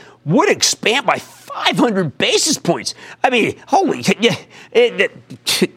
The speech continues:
that, <laughs> that's, that's huge. From forty-four point nine to forty-nine point seven. Thanks to the margin expansion, Yeti's net income should grow by fifty percent year over year, which is very hot indeed. What else?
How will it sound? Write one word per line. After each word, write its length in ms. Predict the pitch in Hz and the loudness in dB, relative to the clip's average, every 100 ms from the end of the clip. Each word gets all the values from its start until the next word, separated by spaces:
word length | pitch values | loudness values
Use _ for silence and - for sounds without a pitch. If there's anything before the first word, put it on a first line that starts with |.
| 107 | -6
that, 500 | 135 - - 139 - | -4 -4 -4 -4 0
<laughs> 40 | |
that's, 280 | - 143 - - - - _ | -2 -2 -4 -6 -8 -8 _
that's 300 | 135 170 - | -2 -2 -2
huge. 320 | - 87 85 - _ _ - | -8 -10 -14 -16 _ _ -4
From 140 | 165 | -2
forty-four 480 | 151 226 - 202 214 | 2 2 2 2 0
point 260 | 175 151 | 2 0
nine 240 | 143 135 131 | 0 -2 -2
to 60 | |
forty-nine 420 | - 135 113 113 104 | -2 -2 0 -2 -2
point 180 | 104 | -6
seven. 300 | - 120 101 - - - - | 0 0 0 -16 -20 -10 0
Thanks 240 | 285 311 | 2 2
to 60 | 269 | 2
the 100 | 233 | 4
margin 380 | 185 180 156 | 4 2 2
expansion, 440 | 170 - 160 - 143 | 0 0 -2 0 2
Yeti's 320 | 147 170 110 | 2 0 0
net 240 | 139 147 | 2 2
income 360 | 147 156 - 135 | 0 -2 0 -2
should 240 | - 123 | -2 -6
grow 260 | 110 147 135 | -2 0 0
by 160 | 117 113 | 0 -4
fifty 420 | - 226 220 185 | 0 -2 0 -2
percent 420 | 147 - 143 113 | -2 0 -2 -2
year 120 | 117 | -4
over 140 | 107 143 | 0 2
year, 260 | 160 156 - - - | 2 0 -6 -14 -4
which 160 | 277 | 0
is 140 | 233 127 | 0 0
very 1080 | 113 131 117 143 196 190 180 170 160 120 | -6 -10 -4 0 0 2 0 0 0 -2
hot 400 | - 131 131 - | -2 0 0 -4
indeed. 420 | 98 110 127 110 - _ - | -12 -4 -2 -4 -8 _ -2
What 160 | 202 202 | 0 2
else? 240 | 226 - | 0 -2